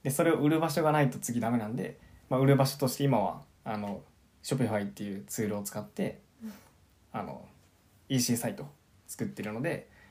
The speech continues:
Speaker 1: まあ、そこのこうデザインだったりとか、
Speaker 2: うんうん。
Speaker 1: あとは何やろ、まあ、こういう <clears throat> カテゴリー分け、代替肉をしたら代替肉いけますとか、
Speaker 2: うんうんうん。
Speaker 1: まあ、そういうデザインだったり、まあ、実装の部分が、えー、販売する場所を作るっ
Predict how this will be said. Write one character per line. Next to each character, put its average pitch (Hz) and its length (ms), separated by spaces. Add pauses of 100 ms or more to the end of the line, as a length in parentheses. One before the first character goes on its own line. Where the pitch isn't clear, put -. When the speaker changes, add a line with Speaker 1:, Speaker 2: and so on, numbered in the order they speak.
Speaker 1:
ま - 80
あ、 - 20
そ 139 140
こ 151 80
の 147 100
こ 147 100
う 127 40
デ 120 140
ザ 143 100
イ 139 60
ン 107 100
だ 98 80
っ 98 40
た - 180
り 98 80
と 104 100
か、 127 320
Speaker 2:
う 233 40
ん - 20
う 202 40
ん。 202 280
Speaker 1:
あ - 60
と - 120
は 98 140
何 107 160
や 95 80
ろ、 - 120 (220)
ま 123 80
あ、 117 40
こ 127 120
う 120 60
い 110 260
う 104 60 (300)
<clears throat> - 1300
カ 143 120
テ 147 100
ゴ 139 100
リ 139 80
ー - 20
分 123 200
け、 - 140
代 135 200
替 143 160
肉 110 200
を 107 60
し - 60
た 214 100
ら 120 80
代 107 180
替 107 120
肉 104 360 (160)
い 120 80
け 104 120
ま 147 100
す - 160
と - 140
か、 202 240 (120)
Speaker 2:
う 208 60
ん - 40
う - 20
ん 196 80 (100)
う - 40
ん。 190 80 (100)
Speaker 1:
ま 139 60
あ、 - 20
そ 151 100
う 143 40
い - 20
う - 20
デ 127 80
ザ 135 140
イ 135 40
ン 120 60
だ 110 80
っ - 80
た - 80
り、 156 80
ま 117 100
あ、 - 40
実 107 240
装 113 120
の 107 80
部 107 120
分 98 120 (1500)
が、 156 240 (260)
え 101 240
ー、 101 200
販 120 80
売 110 120
す 110 100
る 110 60
場 104 100
所 104 120
を 101 60
作 - 180
る 139 100
っ 143 40